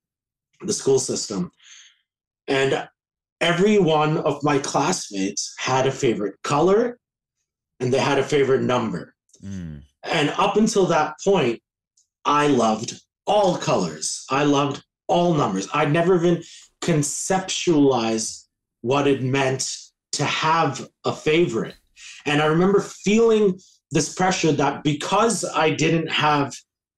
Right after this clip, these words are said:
Speaker 1: um, a zero latency response to their inquiries about what is your favorite color, what is your favorite number, I was outcast and deemed as the crazy one.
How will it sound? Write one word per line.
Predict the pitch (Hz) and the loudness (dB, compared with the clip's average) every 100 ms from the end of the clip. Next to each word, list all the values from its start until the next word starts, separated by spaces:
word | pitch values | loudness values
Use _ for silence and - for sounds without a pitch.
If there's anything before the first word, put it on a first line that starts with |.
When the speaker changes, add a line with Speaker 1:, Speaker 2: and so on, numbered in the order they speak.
| _ _ 139 | _ _ -2
Speaker 1:
um, | 127 123 127 - _ _ _ _ 143 | 0 0 -4 -12 _ _ _ _ -2
a | |
zero | 135 127 151 156 139 | -2 0 2 4 4
latency | 127 139 139 151 - 143 123 | 4 2 0 -2 -2 -2 0
response | 120 - - 139 135 135 131 - - - _ _ _ _ _ _ _ - | 0 -2 -6 -2 0 0 -2 -6 -8 -12 _ _ _ _ _ _ _ -4
to | 151 | 0
their | 139 127 120 120 _ _ _ _ - | 2 2 0 -2 _ _ _ _ -4
inquiries | 165 - 170 143 120 113 110 | 0 0 2 2 4 2 0
about | 104 127 117 110 | 0 0 0 2
what | 127 | 0
is | 117 | 2
your | 113 | 0
favorite | 110 120 104 101 | 2 2 0 0
color, | 143 123 | 0 2
what | 123 | 2
is | 120 | 2
your | 123 | 0
favorite | 135 123 120 | 0 0 0
number, | 175 180 151 147 _ _ _ - | 2 2 2 -2 _ _ _ -2
I | 214 180 147 180 156 | 0 2 2 2 2
was | 170 175 - - _ _ - | 2 0 -4 -16 _ _ -2
outcast | 190 196 - 160 - - - | -2 -2 -4 -2 -2 -4 -2
and | 147 135 | 0 2
deemed | 139 156 147 | 0 2 2
as | 139 | 0
the | 143 | -2
crazy | 139 175 185 147 110 | 2 2 4 2 0
one. | 151 | -2